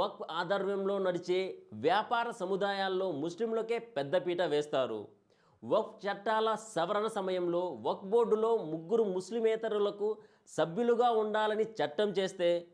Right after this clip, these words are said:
దేశంలోని ముస్లిం సంస్థలు, ప్రజాప్రతినిధులు సుప్రీంకోర్టును ఆశ్రయించారు. సదరు ప్రొవిజన్ను నిలిపివేయించారు. అలాంటిది హిందూ ఆలయ నిధులతో నడిచే యూనివర్సిటీల్లో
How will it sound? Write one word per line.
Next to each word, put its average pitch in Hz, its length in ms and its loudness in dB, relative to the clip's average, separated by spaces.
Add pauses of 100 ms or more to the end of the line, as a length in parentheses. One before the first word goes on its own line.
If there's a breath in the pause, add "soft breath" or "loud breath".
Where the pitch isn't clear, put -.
(480 soft breath)
దేశంలోని 233 760 2 (160)
ముస్లిం 220 300 -2 (100)
సంస్థలు, 202 420 0 (280)
ప్రజాప్రతినిధులు 190 920 2 (560 loud breath)
సుప్రీంకోర్టును 226 920 2 (200)
ఆశ్రయించారు. 160 680 2 (680)
సదరు 220 320 4 (120)
ప్రొవిజన్ను 220 480 4 (100)
నిలిపివేయించారు. 165 840 0 (520 loud breath)
అలాంటిది 220 520 0 (320)
హిందూ 233 280 2 (180)
ఆలయ 214 300 4
నిధులతో 214 360 2 (100)
నడిచే 190 300 2 (160)
యూనివర్సిటీల్లో 196 840 0